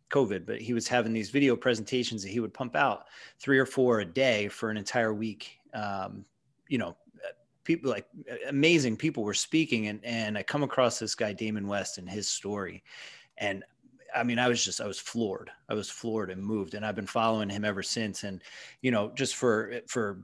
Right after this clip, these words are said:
you guys listening, you, you're gonna wanna follow Damon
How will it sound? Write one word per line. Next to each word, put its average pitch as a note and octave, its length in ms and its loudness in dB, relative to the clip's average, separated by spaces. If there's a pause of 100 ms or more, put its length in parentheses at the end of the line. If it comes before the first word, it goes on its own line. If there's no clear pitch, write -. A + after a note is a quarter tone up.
you A#2+ 220 0
guys G#2 420 2
listening, G2+ 680 2 (120)
you, A2+ 100 -4
you're A2 220 -4
gonna A#2 180 2
wanna A#2 220 2
follow A#2 340 6
Damon G2+ 500 0